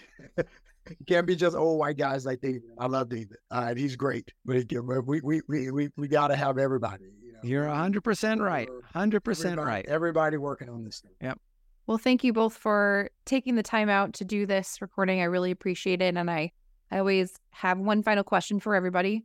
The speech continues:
Speaker 3: All podcast guests, y'all get the same question. So,
Speaker 2: Mm.
Speaker 3: um, what is capturing your attention this week? And it does not have to be related to our conversation. It can be anything. Uh, so,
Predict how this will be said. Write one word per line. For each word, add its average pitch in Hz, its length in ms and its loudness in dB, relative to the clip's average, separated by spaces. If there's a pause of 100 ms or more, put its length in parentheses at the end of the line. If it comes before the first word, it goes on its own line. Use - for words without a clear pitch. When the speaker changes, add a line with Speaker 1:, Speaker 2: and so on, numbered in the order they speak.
Speaker 3:
All 190 100 -2
podcast 180 520 -4
guests, 170 320 -4
y'all 185 260 0 (140)
get 190 120 -6
the - 60 -12
same 196 220 0
question. 160 380 -8
So, 170 160 -4
Speaker 2:
Mm. 117 160 -8 (500)
Speaker 3:
um, 180 400 4
what 208 260 2
is 214 100 -2
capturing 196 460 -2
your 175 140 -2
attention 208 380 -2
this 160 180 -4
week? - 340 -2
And 180 140 0
it 170 180 -4
does 175 180 -6
not 156 220 -2
have 165 220 -6
to - 80 -10
be 170 240 -2
related 175 400 0
to - 80 -10
our 165 100 -4
conversation. 170 540 -4
It - 80 -6
can 196 160 -2
be 208 120 2
anything. 180 480 0 (420)
Uh, 170 300 2
so, 175 340 -2